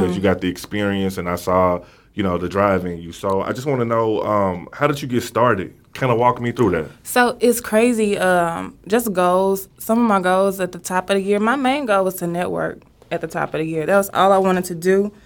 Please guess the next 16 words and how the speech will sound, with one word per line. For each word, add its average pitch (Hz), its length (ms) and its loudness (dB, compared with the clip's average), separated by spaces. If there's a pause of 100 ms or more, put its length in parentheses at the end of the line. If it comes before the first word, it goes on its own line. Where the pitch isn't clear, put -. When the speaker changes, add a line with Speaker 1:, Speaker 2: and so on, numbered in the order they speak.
(280)
Speaker 1:
But, 190 100 4
like, 175 160 2
some 190 180 0
of 190 60 2
my 170 140 0
sub 185 300 2
goals 175 180 4
was, 160 80 -10
like, 160 180 -4
podcasting, 165 880 -2
blogging. 160 680 0 (560)
Um, 175 540 0 (300)
I 214 140 0
just 226 180 0
didn't 208 220 2
know 190 160 2